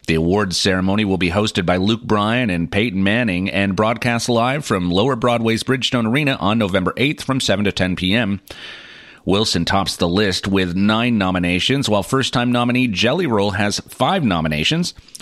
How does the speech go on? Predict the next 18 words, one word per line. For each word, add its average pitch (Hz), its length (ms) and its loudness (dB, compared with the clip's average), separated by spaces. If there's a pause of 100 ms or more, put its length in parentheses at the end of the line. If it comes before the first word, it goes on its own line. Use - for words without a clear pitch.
(120)
Luke 98 280 -2
Combs 104 420 0
and 80 100 0
Hardy 110 440 0
each 104 420 0
have 90 200 0
four 123 220 0
nominations, 87 680 0
while 104 160 2
Jordan 107 340 0
Davis, 139 460 -2
Ashley 85 340 0
McBride, 98 680 0
producer 90 400 0
mix 95 320 -2
engineer 101 480 0
Joey 95 380 0
Moy, 123 440 0